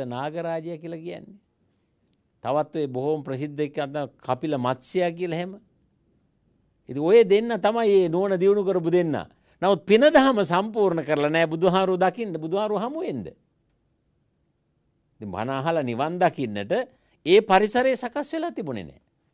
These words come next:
ඒ නිසා මේ කාරණා ගැන අපි අවධානය යොමු කරන්නට ඕනේ.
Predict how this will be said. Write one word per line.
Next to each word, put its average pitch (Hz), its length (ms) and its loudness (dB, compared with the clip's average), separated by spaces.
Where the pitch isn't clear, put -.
ඒ 104 160 -10
නිසා 120 340 -8
මේ 135 220 -8
කාරණා 127 600 -6
ගැන 117 220 -8
අපි 127 240 -10
අවධානය 117 600 -8
යොමු 113 240 -10
කරන්නට 104 500 -10
ඕනේ. 73 320 -14